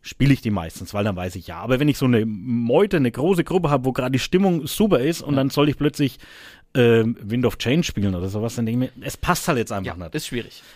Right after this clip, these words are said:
Speaker 1: Ja, und
Speaker 2: Okay.
Speaker 1: deswegen ist dieses Wunschding ja nur ein Angebot, beziehungsweise kann man natürlich sehen, was wollen die Leute vielleicht so ein bisschen hören.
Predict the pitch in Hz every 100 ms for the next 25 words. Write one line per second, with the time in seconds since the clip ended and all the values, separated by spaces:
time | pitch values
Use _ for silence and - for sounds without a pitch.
0 | - 110 113 - 131 156 180 180 175 147
1 | 175 143 139 - 143 196 - 175 156 151
2 | 156 139 120 123 117 170 202 180 196 170
3 | 139 147 135 131 120 113 - 131 135 131
4 | 113 104 110 110 104 - - - 92 -
5 | 113 143 135 127 - 123 117 104 113 120
6 | 120 - 107 104 127 139